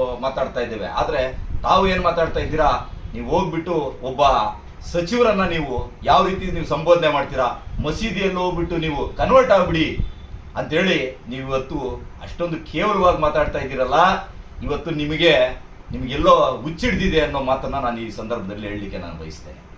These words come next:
ಒಬ್ಬ ಸಚಿವರನ್ನ ನೀವು ಹೋಗ್ಬಿಟ್ಟು ಮಸೀದಿಯಲ್ಲಿ ಹೋಗಿ ನೀವು ಮುಸ್ಲಿಂಗೆ ಕನ್ವರ್ಟ್ ಆಗಿ ಅಂತ ಹೇಳಿದ್ರೆ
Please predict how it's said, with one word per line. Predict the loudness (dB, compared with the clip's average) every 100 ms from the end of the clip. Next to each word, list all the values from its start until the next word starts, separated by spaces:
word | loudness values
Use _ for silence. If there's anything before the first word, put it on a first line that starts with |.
| -20 -20 -20 -10
ಒಬ್ಬ | -4 4 6 6 2 -2
ಸಚಿವರನ್ನ | -2 -2 0 0 2 0 -2 -2 -6 -8 -8 -8
ನೀವು | -4 -2 2 2 2 -2 -12 -8
ಹೋಗ್ಬಿಟ್ಟು | -2 -2 -2 0 0 2 -2 -8 -14 -8
ಮಸೀದಿಯಲ್ಲಿ | -6 -4 -2 0 0
ಹೋಗಿ | -2 -2 -4
ನೀವು | -2 -2 -2 -2
ಮುಸ್ಲಿಂಗೆ | -4 -8 -4 -4 -2 0
ಕನ್ವರ್ಟ್ | 0 4 4
ಆಗಿ | 4 2 -2
ಅಂತ | -2
ಹೇಳಿದ್ರೆ | -2 -4 -2